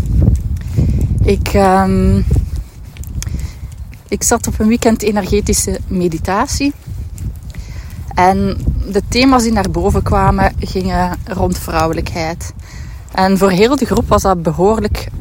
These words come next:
pittig. Terwijl dat ik met een van de meditatieoefeningen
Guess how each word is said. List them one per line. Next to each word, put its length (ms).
pittig. 520
Terwijl 280
dat 80
ik 60
met 200
een 260
van 140
de 60
meditatieoefeningen 1300